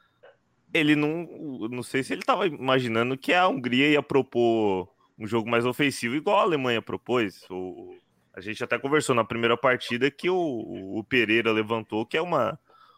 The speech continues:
uma, uma tática ali de você deixar um, a seleção abrir espaço pra você ter um ataque muito rápido, como é com o Mbappé e com o Griezmann,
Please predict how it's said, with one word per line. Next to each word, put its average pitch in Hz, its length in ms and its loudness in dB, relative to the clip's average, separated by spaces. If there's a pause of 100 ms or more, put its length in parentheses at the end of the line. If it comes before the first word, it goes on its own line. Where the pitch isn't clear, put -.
(120)
uma, 101 240 2 (640)
uma 92 560 -2 (180)
tática 120 540 0
ali 120 340 -6
de 113 120 -18
você 101 600 -8 (440)
deixar 104 480 0
um, 95 600 -6 (240)
a - 60 -8
seleção 101 720 -2 (640)
abrir 101 320 0
espaço 117 520 2
pra 104 120 -4
você 98 200 -10
ter 113 120 -8
um 110 60 -6
ataque 107 280 -2
muito 135 240 -6
rápido, 113 560 0
como 107 320 -4
é 104 160 4
com - 180 -10
o 104 80 -8
Mbappé 101 360 0
e 95 180 0
com 98 220 -14
o - 20 -18
Griezmann, 135 540 -4